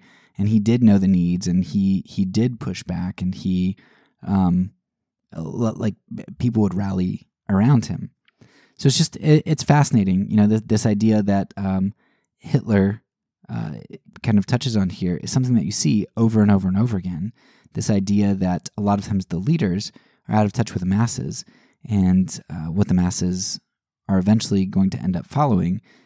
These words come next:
is going to be somebody who pushes that button that they need pushed, who, somebody who relates to them, who speaks their language, who identifies their needs,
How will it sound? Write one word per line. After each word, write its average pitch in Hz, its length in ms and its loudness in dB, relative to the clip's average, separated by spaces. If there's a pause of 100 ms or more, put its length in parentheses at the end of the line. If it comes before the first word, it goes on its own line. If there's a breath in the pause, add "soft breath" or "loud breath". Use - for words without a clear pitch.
(100)
is 110 120 -10
going 107 140 4
to 101 60 4
be 101 100 0
somebody 101 400 2
who 92 520 0 (1000 soft breath)
pushes 170 400 0
that 113 400 -2
button 98 600 -4
that 98 180 -6
they 101 100 2
need 92 280 0
pushed, - 340 -12
who, 98 180 -4
somebody 123 260 -4
who 117 160 -2
relates 101 420 -2
to - 120 -12
them, 90 200 -6
who 98 120 -8
speaks - 320 -6
their - 160 -2
language, 87 520 -6
who 95 180 -2
identifies 101 600 -2
their 90 140 -4
needs, 85 440 -4